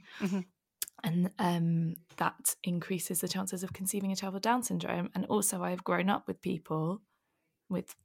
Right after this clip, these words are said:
Speaker 2: family members with very severe learning disabilities. So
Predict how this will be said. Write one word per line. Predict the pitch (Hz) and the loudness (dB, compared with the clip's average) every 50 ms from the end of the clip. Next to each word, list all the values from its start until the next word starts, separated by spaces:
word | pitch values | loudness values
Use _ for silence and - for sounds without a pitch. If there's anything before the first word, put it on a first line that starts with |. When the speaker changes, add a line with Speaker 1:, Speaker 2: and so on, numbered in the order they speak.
| _ _ - - - _ | _ _ -12 -12 -10 _
Speaker 2:
family | - - 175 175 175 170 180 | 0 4 4 4 4 2 0
members | 180 175 170 175 175 180 180 175 170 - - | -2 -2 -2 -2 -4 -4 -4 -4 -4 -4 -4
with | 175 165 - - - | -6 -6 -8 -4 0
very | - 175 170 170 170 | 2 2 2 2 0
severe | 160 - - 165 165 165 160 | -2 -4 -4 -2 -2 -2 0
learning | 165 165 160 160 156 | 0 0 0 0 0
disabilities. | - 160 - - 165 180 180 175 160 - 170 160 160 165 170 - - - - - - - - _ - | 0 0 -2 -2 -2 -2 -4 -4 -4 -4 -4 -2 -2 -2 -2 -4 -6 -8 -10 -16 -20 -20 -20 _ -8
So | - - 208 190 180 175 175 175 170 170 170 175 175 175 | 0 4 6 8 8 8 8 8 6 6 4 4 2 0